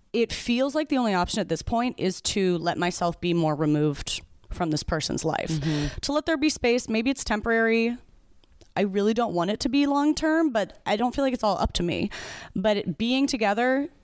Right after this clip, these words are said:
Speaker 1: does not feel nice. It's not,
Speaker 2: Yeah.
Speaker 1: it's nasty, it's difficult, it's not progressing. The communication doesn't seem to have helped. I feel like I'm running out of options other than to let there be more space.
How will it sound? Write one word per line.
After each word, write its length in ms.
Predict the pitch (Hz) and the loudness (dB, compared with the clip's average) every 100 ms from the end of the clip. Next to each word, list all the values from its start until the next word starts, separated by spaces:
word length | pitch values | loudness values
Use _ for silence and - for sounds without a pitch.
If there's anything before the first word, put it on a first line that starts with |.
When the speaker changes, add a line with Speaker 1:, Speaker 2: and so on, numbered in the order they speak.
| _ - - | _ -20 -4
Speaker 1:
does 160 | 202 185 | -2 0
not 200 | 190 - | -4 -2
feel 140 | 160 | -2
nice. 500 | 143 62 - - - - | 0 -2 -2 -2 -4 -6
It's 160 | 175 - | -4 -2
not, 300 | 175 170 - - | 0 -2 -4 -4
Speaker 2:
Yeah. 60 | |
Speaker 1:
it's 160 | 180 - | -2 -2
nasty, 680 | 185 190 190 - 214 196 156 | 0 0 0 0 2 2 0
it's 220 | 170 - | -4 -2
difficult, 800 | 202 196 - 190 175 175 170 - _ | -2 -4 -2 2 4 2 0 -6 _
it's 360 | 170 175 - - | -2 -2 -2 2
not 440 | 190 185 180 185 | 2 4 2 0
progressing. 640 | - 233 220 214 226 220 208 | -2 -2 0 0 0 0 0
The 80 | 190 | 0
communication 760 | - 202 180 - 220 220 226 | 0 0 0 0 0 2 0
doesn't 260 | 202 190 202 | 0 0 0
seem 200 | - 190 | 0 0
to 80 | 185 | 0
have 100 | 185 | -2
helped. 440 | 180 185 180 - - - - - - | 0 0 0 -4 -12 -14 -18 -8 -6
I 80 | |
feel 140 | 190 247 | 0 0
like 120 | 269 | 2
I'm 120 | 277 | 0
running 200 | 220 202 | 2 2
out 80 | 185 | 0
of 60 | 170 | 0
options 420 | - 160 - 151 160 | -2 -2 -2 -2 0
other 200 | 160 170 | 0 0
than 160 | 160 160 | 0 -2
to 200 | - 160 | 0 0
let 280 | 147 165 - | 2 0 0
there 200 | 269 277 | 0 0
be 180 | 214 208 | 0 2
more 220 | 175 165 | 2 0
space. 580 | - 165 117 104 - | -2 -2 -2 0 -2